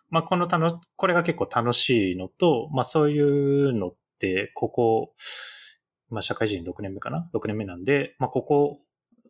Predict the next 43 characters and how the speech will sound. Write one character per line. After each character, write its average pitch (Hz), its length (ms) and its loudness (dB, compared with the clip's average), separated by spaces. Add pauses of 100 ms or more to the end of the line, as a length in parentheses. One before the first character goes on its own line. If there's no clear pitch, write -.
(720)
ま 107 140 2
あ、 - 20 -2
そ 110 120 -2
う - 40 2
っ - 20 -8
す - 140 -8
ね、 107 100 2
四 107 120 2
五 117 100 4
年 147 160 4
ぐ 143 80 2
ら 117 60 4
い - 20 2
は 92 100 -2
な 92 100 -4
か 104 100 -2
っ - 120 -20 (200)
た 92 100 -2
な 87 140 -4
っ 82 60 -12
て - 80 -20
気 - 140 -10
が 110 80 -6
し - 180 -8
て - 20 -20
て、 92 300 -2 (1040)
で、 - 80 0
な 156 80 4
ん - 20 -4
か 113 100 0
さ - 120 0
っ - 100 -20
き 117 300 -2
挙 120 200 0
げ - 40 -18
た 165 80 2
新 143 180 0
卒 - 180 -2
の 135 100 2
頃 101 380 0 (260)
が 123 120 2
な 120 140 2
ぜ、 90 300 -6